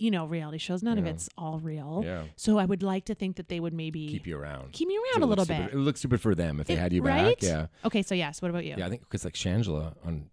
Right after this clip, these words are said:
Speaker 2: Drag Race, and correct me if I'm wrong, listeners, but I think she was eliminated first in her season, like,
Speaker 1: Okay.
Speaker 2: four or three or four or something.
Speaker 1: Yeah.
Speaker 2: Came back the next season,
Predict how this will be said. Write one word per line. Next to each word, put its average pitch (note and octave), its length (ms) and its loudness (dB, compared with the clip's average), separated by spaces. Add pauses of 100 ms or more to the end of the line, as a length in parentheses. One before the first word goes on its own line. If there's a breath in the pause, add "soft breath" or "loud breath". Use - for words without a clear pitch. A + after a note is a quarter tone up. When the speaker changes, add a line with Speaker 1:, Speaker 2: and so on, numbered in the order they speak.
Speaker 2:
Drag G2 260 -4
Race, D#2 200 -6
and F2 100 -10
correct - 180 -8
me B2+ 80 -2
if E2+ 80 -6
I'm D#2 140 -2
wrong, D#2+ 180 -4
listeners, A#1+ 320 -12
but - 140 -6
I E2 40 -2
think F#2 140 -4
she - 220 -2
was F#2+ 140 0
eliminated D#2+ 400 -2
first F2 400 -8
in C#2 60 -10
her D#2 120 -6
season, A#2+ 320 -2
like, A2 100 0
Speaker 1:
Okay. G2 200 -2
Speaker 2:
four F#2+ 280 0
or - 120 -16
three F#2+ 160 -4
or E2 40 -4
four F2 200 -4
or F#2+ 40 -4
something. C3 360 -4
Speaker 1:
Yeah. G3 240 -2
Speaker 2:
Came F2 80 -4
back - 180 -6
the F2 80 -6
next E2+ 160 -10
season, G2 420 0